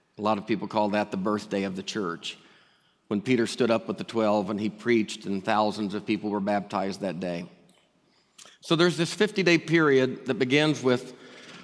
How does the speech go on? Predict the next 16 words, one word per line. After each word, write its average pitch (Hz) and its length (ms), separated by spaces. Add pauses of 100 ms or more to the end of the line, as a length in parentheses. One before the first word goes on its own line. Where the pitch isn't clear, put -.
what 175 120
we 170 120
refer 156 280
to 160 180
as 131 120
the 123 80
first 170 420
Easter 135 380
Sunday. 117 500 (220)
A - 20
lot 123 180
of 101 160 (220)
us 110 220
didn't 98 340
realize 110 640
that 107 140